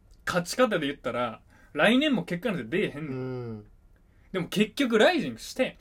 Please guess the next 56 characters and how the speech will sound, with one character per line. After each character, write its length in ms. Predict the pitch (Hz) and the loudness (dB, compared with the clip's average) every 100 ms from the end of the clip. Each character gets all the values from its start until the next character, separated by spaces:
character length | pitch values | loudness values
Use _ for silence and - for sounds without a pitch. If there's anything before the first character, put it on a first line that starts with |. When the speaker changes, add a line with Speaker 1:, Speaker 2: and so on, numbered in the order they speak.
| - | 0
Speaker 2:
<laughs> 1300 | 202 196 190 208 185 196 175 - - - - - - | 4 6 8 8 6 4 -2 -18 -20 -20 -16 -16 0
ま 120 | 185 | 6
あ 40 | 180 | 8
ま 100 | 180 | 8
あ、 60 | |
そ 120 | 175 202 | 10 8
う 40 | |
や 80 | 143 | 8
な。 100 | 233 | 6
Speaker 1:
だ 60 | |
か 60 | 214 | 6
ら 100 | 165 | 4
逆 360 | - 254 - 427 | 8 8 8 2
に 120 | 440 | 2
言 100 | 180 | 4
え 20 | |
ば、 300 | 143 117 113 _ - - - - - _ - - - | 2 0 -4 _ -20 -20 -20 -20 -20 _ -20 -20 -4
一 200 | 220 262 _ | -4 -4 _
回 280 | - 370 294 | -4 2 2
出 160 | 180 226 | 4 4
て 120 | 320 | 2
み 160 | 339 - | 0 2
て 280 | 165 127 | 2 2
う 160 | 113 143 | -2 2
ま 160 | 226 277 | 4 4
く 100 | 185 | -2
い 80 | |
か 100 | 175 | 0
へ 100 | 165 | 0
ん 60 | 131 | 0
な 60 | 110 | -8
ん 80 | |
て、 220 | 110 123 113 | -8 -8 -6
も 140 | 147 | -8
う 20 | |
完 300 | - 370 381 | -4 -4 -2
全 180 | 294 320 | -2 0
に 80 | 269 | 2
俺 200 | 202 285 | 2 4
ら 100 | 208 | 2
の 160 | 131 113 | 0 -4
勝 180 | - - | -4 -2
ち 140 | - | 2
パ 120 | 311 | 2
タ 80 | 294 | 2
ー 40 | |
ン 40 | 156 | 0
に 60 | |
乗 120 | 123 196 | 2 0
っ 100 | - | 0
て 160 | 302 | -2
る 60 | 277 | 0
わ 80 | 233 | -2
け 100 | |
よ。 60 | |
Speaker 2:
う 20 | 147 | -4